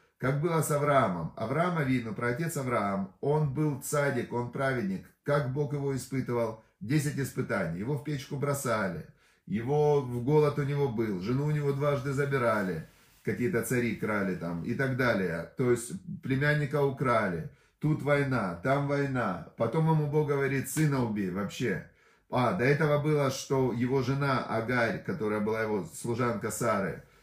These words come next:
родился у него сын Ишмаэль, которого он любил. Тут, э, Сара говорит, выгони его, и её выгони, и его выгони. Он говорит, как, это же мой сын. Э, Сара говорит, выгони вообще всё.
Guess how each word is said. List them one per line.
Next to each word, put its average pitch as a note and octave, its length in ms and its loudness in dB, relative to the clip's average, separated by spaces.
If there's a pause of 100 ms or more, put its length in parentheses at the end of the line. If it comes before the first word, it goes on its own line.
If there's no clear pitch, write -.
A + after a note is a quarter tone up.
(100)
родился C3 480 0
у C3 40 2
него C3+ 200 0
сын C3+ 260 -2
Ишмаэль, C3+ 400 0
которого B2+ 440 -2
он C3 100 0
любил. C#3 460 2 (260)
Тут, C#3+ 240 -2
э, C3 320 4
Сара C3+ 380 2
говорит, C3 400 0
выгони D3 420 4
его, G#2 500 0 (140)
и B2 100 0
её C#3+ 300 6
выгони, A2 600 0
и B2+ 80 0
его C3+ 300 4
выгони. G2 540 0
Он B2 220 -2
говорит, C#3+ 400 0
как, D3 280 2
это A#2 200 -2
же A#2+ 80 -4
мой B2+ 220 0
сын. B2+ 480 -4 (240)
Э, G#2+ 360 -2 (460)
Сара D3 320 4
говорит, C#3 380 2
выгони C#3+ 420 2
вообще B2+ 380 -2
всё. G#2+ 500 -2